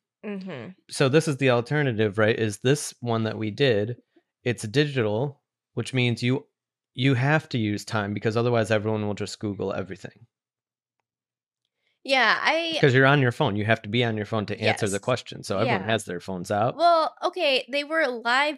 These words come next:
Speaker 1: entering the answers to
Speaker 2: Yeah,
Speaker 1: the
Speaker 2: it was,
Speaker 1: questions
Speaker 2: it
Speaker 1: while it was
Speaker 2: was
Speaker 1: happening. So there
Speaker 2: a
Speaker 1: was one
Speaker 2: disaster.
Speaker 1: question where supposedly everyone got it wrong, but it wasn't that everyone got it wrong. It was that the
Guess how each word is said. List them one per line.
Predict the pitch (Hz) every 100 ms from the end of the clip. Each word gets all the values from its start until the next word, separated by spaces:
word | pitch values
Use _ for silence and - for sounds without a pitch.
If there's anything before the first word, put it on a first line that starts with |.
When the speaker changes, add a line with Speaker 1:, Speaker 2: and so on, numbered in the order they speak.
| -
Speaker 1:
entering | 262 269 254 240 226 214
the | 196 -
answers | 233 262 208 185 180
to | -
Speaker 2:
Yeah, | 101
Speaker 1:
the | 87
Speaker 2:
it |
was, | 120
Speaker 1:
questions | - - 180 165 185
Speaker 2:
it |
Speaker 1:
while | - -
it |
was | 208
Speaker 2:
was | 208
Speaker 1:
happening. | 240 262 180 190
So | 214
there | 226
Speaker 2:
a |
Speaker 1:
was | 226
one | 240 277
Speaker 2:
disaster. |
Speaker 1:
question | 285 247 - 254
where | 226 202 - -
supposedly | 226 226 233 233 214 202
everyone | 190 196 220 214
got | 202 196
it | 196
wrong, | 165 175 190 226 247 - _
but | 196 190
it | 214 190
wasn't | 214 202 175
that | 180 -
everyone | 180 175 165
got | 170 165
it |
wrong. | - 202 180 170
It | 165 180
was | 170 175
that | 180 156 131 -
the | 185 156